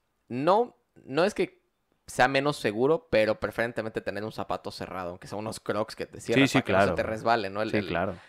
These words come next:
Speaker 1: pero tengo hasta amigos pilotos en paracaidismo que vuelan descalzos, por decir, es, es, es tan bonito tener esa libertad de no estar sujeto a un uniforme, especialmente en esos aviones que no tienen aire acondicionado, que
Speaker 2: Sí,
Speaker 1: llega el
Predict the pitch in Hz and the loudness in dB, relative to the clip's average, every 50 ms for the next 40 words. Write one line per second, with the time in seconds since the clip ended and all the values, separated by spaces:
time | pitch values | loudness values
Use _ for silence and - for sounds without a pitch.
0 | _ _ - 104 107 107 107 104 104 104 104 104 104 104 - - _ _ _ - | _ _ 0 2 4 4 6 6 6 6 6 6 4 4 2 0 _ _ _ -4
1 | 113 123 120 117 - - 95 101 110 113 113 - - - 92 101 101 - 107 - | -2 0 0 -2 -2 -2 -4 0 0 0 0 0 -2 -2 -2 -2 -2 -2 -4 -6
2 | 104 92 - 92 76 - - 98 92 104 110 - - 95 98 104 104 98 104 - | -6 -4 -2 -4 -2 -2 -2 -2 -2 -2 -4 -2 -2 0 0 0 -2 -6 -10 -10
3 | - - 92 95 - - - - - - - - 78 - - 101 98 101 113 - | -10 -10 -10 -10 -12 -16 -18 -16 -12 -10 -10 -8 -8 -8 -6 -4 -4 -4 -4 -6
4 | - - - - 139 135 - - - _ _ _ _ _ _ _ _ _ _ - | -8 -6 -2 -2 -2 -2 -4 -8 -14 _ _ _ _ _ _ _ _ _ _ 2
5 | 127 143 - - - 131 139 139 127 117 110 110 117 - - 127 - - 101 104 | 2 2 2 2 2 2 2 4 4 4 4 2 0 -2 -2 -2 0 -2 -2 -2
6 | 107 110 - - 107 98 98 92 90 87 95 - - 98 101 110 - - - _ | -4 -4 -2 -2 -4 -2 -2 -4 -4 -6 -6 -2 0 2 2 0 0 -6 -20 _
7 | 107 95 95 98 107 107 110 - - 110 104 - 107 - 104 - - 113 101 95 | -8 -6 -6 -4 -4 -6 -4 -4 -4 -4 -4 -6 -8 -8 -8 -6 -6 -8 -8 -8
8 | 95 90 - - 110 110 110 107 120 123 127 - - - - - 98 - 117 110 | -10 -10 -2 0 2 2 2 0 -2 -4 -4 -6 -10 -10 -10 -10 -6 -4 -4 -4
9 | 113 107 - 113 113 110 - - 98 98 104 104 - - 95 95 98 - 101 98 | -4 -4 -6 -6 -8 -6 -4 -2 -2 -2 -2 -4 -6 -6 -8 -8 -6 -6 -8 -6
10 | 98 95 92 101 - - 107 101 101 110 - 110 113 120 113 110 113 123 - - | -4 -4 -4 -4 -4 -6 -6 -6 -6 -4 -4 -2 -2 0 2 2 0 0 -2 -8
11 | _ _ _ _ _ _ _ _ - - 104 104 104 95 | _ _ _ _ _ _ _ _ -6 -2 0 2 2 4